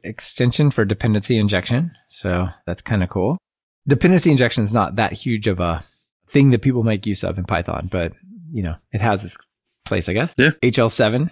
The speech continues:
Speaker 1: So a simple library for parsing health lef-, level seven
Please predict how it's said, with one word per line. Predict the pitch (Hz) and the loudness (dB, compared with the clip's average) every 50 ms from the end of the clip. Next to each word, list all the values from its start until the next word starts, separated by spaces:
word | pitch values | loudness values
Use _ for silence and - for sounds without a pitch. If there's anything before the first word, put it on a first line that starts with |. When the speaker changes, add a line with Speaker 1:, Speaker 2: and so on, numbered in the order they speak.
| - - - - | -8 -14 -18 -14
Speaker 1:
So | - - 104 98 98 90 | -6 -2 0 0 2 0
a | 78 | 0
simple | 80 - - - 135 110 131 131 | -2 0 0 2 2 4 4 4
library | 127 123 117 123 127 123 123 117 | 4 4 4 4 4 2 2 0
for | - 113 | -2 -4
parsing | - - - 120 107 110 113 - - 117 110 104 104 104 - _ - - - - - - - - _ _ | -10 -4 0 0 2 2 0 0 0 0 0 0 -2 -2 -6 _ -20 -20 -20 -20 -20 -20 -20 -20 _ _
health | - - - - 123 135 147 - - - - | -16 -10 -2 2 2 2 2 0 -4 -8 -2
lef-, | 107 117 127 127 120 - - _ _ _ | 0 2 2 2 0 -2 -10 _ _ _
level | 107 110 117 117 113 117 110 | 0 2 2 2 2 2 0
seven | 104 - - - - - 107 104 117 135 139 160 196 175 | 0 0 -2 0 2 2 2 4 4 4 4 4 2 2